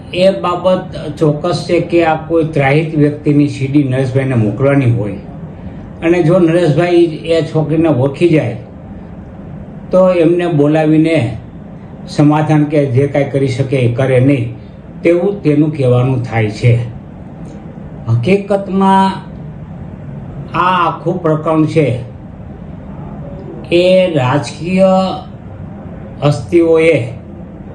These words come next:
તેમના તાબાના જે કાર્યકરો છે તેમને હાથો બનાવીને નરેશભાઈનું,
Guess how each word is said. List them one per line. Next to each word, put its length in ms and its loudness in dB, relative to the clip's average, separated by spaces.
તેમના 720 2
તાબાના 720 0
જે 340 2
કાર્યકરો 720 0
છે 340 -2
તેમને 280 4
હાથો 420 2
બનાવીને 800 2
નરેશભાઈનું, 1120 2